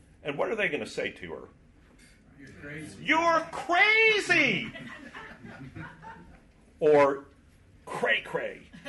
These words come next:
Speaker 1: Um, they're gonna say, "You are totally out of your mind. What are you talking about?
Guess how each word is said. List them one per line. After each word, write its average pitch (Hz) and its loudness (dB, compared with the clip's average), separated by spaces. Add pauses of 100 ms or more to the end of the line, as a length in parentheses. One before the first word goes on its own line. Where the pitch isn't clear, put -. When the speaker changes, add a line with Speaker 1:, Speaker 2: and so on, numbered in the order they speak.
(1000)
Speaker 1:
Um, 147 4 (100)
they're 240 4
gonna 269 0
say, 175 2
"You 311 2
are 180 0
totally 254 0 (120)
out 302 4
of 233 2
your 247 6
mind. 170 -2
What 285 2
are 277 -4
you 202 -6
talking 226 -6
about? 120 -2